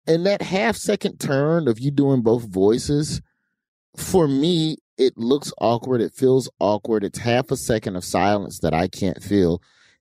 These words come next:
It's easier for me to literally look down at the floor for one voice and look up at the audience for the other voice. And just that small execution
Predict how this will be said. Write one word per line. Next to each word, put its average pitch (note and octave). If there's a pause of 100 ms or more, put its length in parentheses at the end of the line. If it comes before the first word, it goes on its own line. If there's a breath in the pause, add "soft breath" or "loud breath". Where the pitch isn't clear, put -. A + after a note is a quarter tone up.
(140 soft breath)
It's -
easier F3+
for C#3+
me C3+
to B2
literally A#2 (200)
look A2+ (180)
down B2
at B2+
the B2+
floor A2+
for A2
one A#2+
voice D2+ (240)
and A2+
look A#2 (120)
up C3
at -
the -
audience G#2
for G2
the F#2
other E2
voice. - (800)
And A2+ (340)
just B2+
that A#2+
small B2
execution -